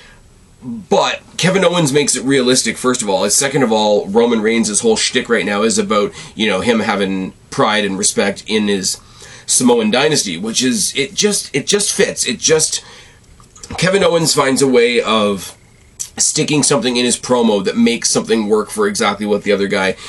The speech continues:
is doing, and it's good. The Street Profits are in the back, and they've got a gift basket for Sonya Deville, who's Adam Pearce's assistant, whatever, right now. They want their rematch against the Dirty Dogs, and I love this.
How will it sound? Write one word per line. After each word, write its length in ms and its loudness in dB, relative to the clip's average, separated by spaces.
is 120 -4
doing, 260 2
and 80 2
it's 140 0
good. 280 0
The 80 -2
Street 280 0
Profits 500 0
are 140 0
in 160 0
the 80 4
back, 400 0
and 140 -2
they've 200 2
got 220 2
a 60 0
gift 340 -2
basket 440 0
for 180 -4
Sonya 400 0
Deville, 400 0
who's 180 -4
Adam 260 -2
Pearce's 400 -4
assistant, 540 -2
whatever, 500 2
right 180 -2
now. 300 -2
They 220 0
want 300 2
their 120 0
rematch 420 2
against 240 -2
the 80 -2
Dirty 240 0
Dogs, 520 0
and 120 0
I 20 4
love 240 2
this. 380 0